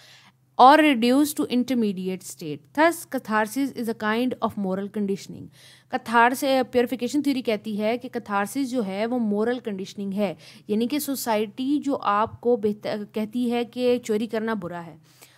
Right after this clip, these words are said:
तो अगर आप किसी को चोरी करते हुए देखते हैं तो आप सोसाइटी के तौर पे, मोरली तौर पे उसको बुरा महसूस करते हैं।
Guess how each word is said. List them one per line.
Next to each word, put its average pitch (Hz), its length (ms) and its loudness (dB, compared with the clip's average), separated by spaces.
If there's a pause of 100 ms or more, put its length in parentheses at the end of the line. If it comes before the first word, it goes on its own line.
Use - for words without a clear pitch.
(180)
तो 262 60 0
अगर 262 280 4
आप 285 200 6
किसी 262 140 -2
को 254 100 -2
चोरी 226 240 -2
करते 220 280 -6
हुए 220 200 0
देखते 190 360 -8
हैं 202 160 -6
तो 240 180 -12 (100)
आप 240 560 0
सोसाइटी 226 560 -4
के 254 100 -6
तौर 202 180 -6
पे, 214 100 -8
मोरली 220 420 0
तौर 220 240 -2
पे 220 120 -6
उसको 233 240 -4
बुरा 196 220 -4
महसूस 190 340 -10
करते 190 320 -14
हैं। 190 160 -18